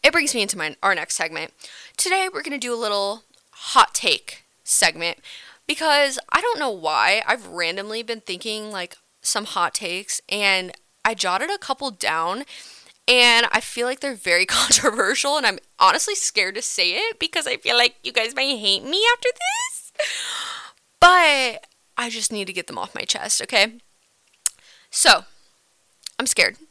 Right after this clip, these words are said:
Oh my God, I'm scared. Guys, t-, guys, take this with a grain of salt, seriously. Like, I just need to get it off my chest. So my first hot take is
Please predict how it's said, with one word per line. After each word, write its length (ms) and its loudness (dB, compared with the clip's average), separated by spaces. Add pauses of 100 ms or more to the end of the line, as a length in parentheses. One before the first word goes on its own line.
(140)
Oh 60 -10
my 80 2
God, 480 8
I'm 80 -4
scared. 760 -2
Guys, 360 8
t-, 220 -2
guys, 320 8
take 180 -2
this 160 4
with 100 -2
a 40 -2
grain 180 2
of 80 0
salt, 220 0
seriously. 400 -2
Like, 300 -2
I 180 6
just 400 -4 (300)
need 220 -2
to 60 -2
get 120 2
it 40 0
off 180 -4
my 100 -12
chest. 300 -4 (240)
So 180 2
my 140 6
first 340 -2
hot 220 2
take 400 -4 (140)
is 320 2